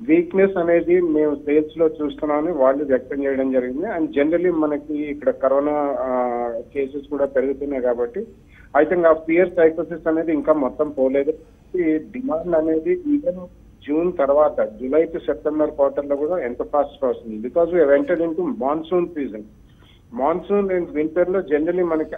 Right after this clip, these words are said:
acute medicines అంటే మనకి infections అనేవి ఎక్కువ ఉంటాయి కాబట్టి generally కొద్దిగా fear సైకోసిస్ అనేది ఉంటుంది. So overall-గా మనకి ఇది pause and to consolidation mode-లో ఉంటుంది కాబట్టి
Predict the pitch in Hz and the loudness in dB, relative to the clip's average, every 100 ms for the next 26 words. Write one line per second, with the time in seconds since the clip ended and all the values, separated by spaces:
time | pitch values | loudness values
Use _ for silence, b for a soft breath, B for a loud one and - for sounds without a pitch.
0 | 120 135 - 202 202 - 147 147 151 175 | -6 -6 0 2 2 0 0 0 0 -2
1 | 139 110 - - _ - 127 123 160 151 | -4 -4 -16 -20 _ -16 -14 -4 -2 -2
2 | 135 139 113 139 156 180 180 175 151 151 | -4 -6 -8 -6 -2 -2 -2 -6 -2 -2
3 | 147 165 143 - - - _ 123 127 123 | 0 0 0 -2 -18 -20 _ -4 -2 -2
4 | 165 180 - 135 147 165 185 180 156 147 | -4 -8 -8 -10 -8 -4 -6 -4 -6 -2
5 | 147 135 139 135 - - 131 - - 131 | -2 -2 -4 -6 -6 -14 -16 -16 -10 -8
6 | 147 147 113 95 - - b b b - | -6 -8 -10 -14 -20 -20 b b b 2
7 | 180 160 160 190 202 202 196 190 180 175 | 4 8 10 10 8 6 4 2 0 -2
8 | 175 175 180 151 151 147 151 147 143 - | 0 2 2 0 -4 -4 -4 -6 -8 -10
9 | - 147 170 - - - 147 160 160 165 | 2 4 4 0 -12 -6 -2 -2 -2 -6
10 | - 139 139 151 147 147 143 156 139 139 | -4 -4 0 0 2 -4 -4 -6 -2 -2
11 | 139 139 131 135 127 127 123 120 | -2 -4 -4 -6 -4 -2 -2 -4